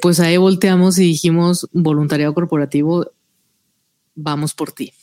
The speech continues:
¿no? Empezamos a, eh, pues, armar una estrategia más fuerte de voluntariado virtual. Y afortunadamente hubo aquellas empresas que, a pesar de la pandemia,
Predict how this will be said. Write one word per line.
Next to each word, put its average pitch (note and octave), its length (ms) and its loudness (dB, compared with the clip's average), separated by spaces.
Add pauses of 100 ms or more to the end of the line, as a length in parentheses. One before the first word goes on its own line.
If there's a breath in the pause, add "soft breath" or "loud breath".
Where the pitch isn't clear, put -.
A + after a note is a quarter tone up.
(160)
¿no? E3 200 -6
Empezamos E3 640 -2
a, D3 960 -4
eh, D3 600 0
pues, D#3+ 160 -2
armar D#3+ 520 0 (260)
una F3 420 2
estrategia E3 560 -2
más D#3 240 0
fuerte E3+ 400 -2
de F3 60 2
voluntariado D3+ 580 0
virtual. E3+ 500 -2 (1200 loud breath)
Y C4 180 2
afortunadamente A#3 840 4
hubo A3 240 4
aquellas G#3 380 2
empresas F#3+ 520 2
que, E3+ 340 0
a E3+ 180 -4
pesar F#3+ 400 0
de G#3+ 80 2
la G3+ 160 0
pandemia, F3+ 580 0